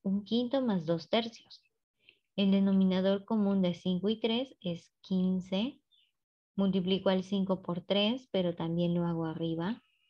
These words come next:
por tres y por tres. Y entonces un quinto equivale a tres quinceavos. Ahora, dos tercios. Para que el tres se convierta en quince, tengo que multiplicar por cinco.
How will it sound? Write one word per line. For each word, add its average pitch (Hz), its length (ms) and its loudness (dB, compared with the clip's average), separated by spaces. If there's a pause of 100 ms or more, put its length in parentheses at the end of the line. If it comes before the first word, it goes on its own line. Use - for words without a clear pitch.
(580)
por - 220 -6
tres 208 720 0
y 175 120 -8
por 170 280 -8
tres. 247 480 -4 (600)
Y 196 120 2
entonces 180 640 0
un 208 200 0
quinto 220 360 0
equivale 185 460 2
a 185 100 -2
tres 175 300 -2
quinceavos. 214 720 -4 (880)
Ahora, 180 300 2
dos 185 440 2
tercios. 226 600 -4 (140)
Para 180 280 0
que 180 120 -4
el 175 180 -4
tres 202 540 0 (500)
se 190 180 -6
convierta 180 640 0
en 160 240 -6
quince, 226 800 0
tengo 180 220 0
que 175 100 0
multiplicar 170 600 -2
por 202 220 -4
cinco. 254 440 -10